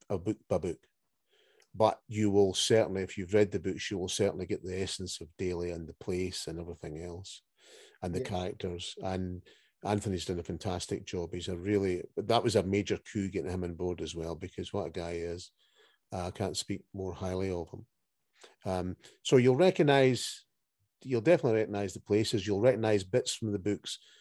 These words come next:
Speaker 1: but it won't be in the order that you've read them, or it won't be all about what, what you find in the daily books.
Speaker 2: It, it's interesting, and it's really good to hear that, 'cause I've spoken to a few writers whose work has been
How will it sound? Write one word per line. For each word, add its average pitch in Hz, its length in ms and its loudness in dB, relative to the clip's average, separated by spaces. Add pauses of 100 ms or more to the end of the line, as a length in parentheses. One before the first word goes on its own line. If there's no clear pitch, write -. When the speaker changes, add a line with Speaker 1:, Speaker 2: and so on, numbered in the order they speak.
(180)
Speaker 1:
but 95 120 -4
it - 80 -2
won't 110 280 0
be 101 140 0
in 95 80 2
the 95 120 2
order 92 260 -2
that - 140 -12
you've 78 200 -12
read 85 200 -8
them, 82 160 -8
or 82 100 -8
it 92 100 -6
won't 101 240 -2
be 95 120 -2
all 95 240 2
about 87 260 -6 (560)
what, 101 160 -6 (120)
what 104 160 -6
you 92 80 -10
find 90 280 -6
in 82 100 -8
the 82 80 -10
daily 85 240 -8
books. - 300 -16 (1160)
Speaker 2:
It, 247 180 2
it's 185 200 -2
interesting, 190 520 2
and 151 100 -2
it's 151 120 -10
really 160 400 -2
good 160 200 -4
to - 80 -6
hear 175 160 0
that, 170 180 2
'cause - 80 -8
I've 160 140 2
spoken 156 440 0
to 139 360 2
a 131 80 -8
few 156 200 -4
writers 147 440 -2
whose 131 280 -2
work 135 240 -2
has 123 80 -10
been 104 180 -18